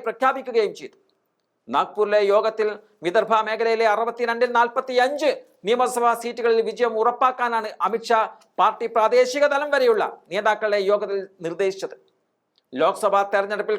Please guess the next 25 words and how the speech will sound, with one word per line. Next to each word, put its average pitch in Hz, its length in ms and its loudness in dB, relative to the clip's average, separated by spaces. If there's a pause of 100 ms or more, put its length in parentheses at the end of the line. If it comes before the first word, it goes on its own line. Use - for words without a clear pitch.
കോൺഗ്രസ് 220 360 0
തിരിച്ചുവരവ് 262 560 2
നടത്തിയ 247 240 0
വിദർഭയിൽ 240 520 2 (360)
ഗഡ്കരി 233 420 2
അടക്കമുള്ളവരുടെ 277 680 0 (100)
സജീവ 262 420 0
ഇടപെടൽ 247 340 2 (160)
പാർട്ടി 247 280 2 (100)
ആഗ്രഹിക്കുന്നതിനിടെയാണ് 254 800 0 (380)
നിർണായക 220 500 0 (140)
യോഗത്തിൽ 240 400 0
നിന്നും 214 200 -6 (280)
ഗഡ്കരി 196 420 2
വിട്ടുനിൽക്കുന്നത്. 196 560 -4 (720)
മോദിയുടെയും 202 640 0 (100)
ഷായുടെയും 214 580 0
ശൈലിയെ 220 400 0 (100)
പരോക്ഷമായി 247 640 2
വിമർശിക്കുക 254 380 -4
കൂടി 254 240 0
ചെയ്യുന്ന 247 340 0 (100)
ഗഡ്കരിയുടെ 247 460 2 (100)
സമീപനം 240 440 0 (440)
പാർട്ടി 247 320 2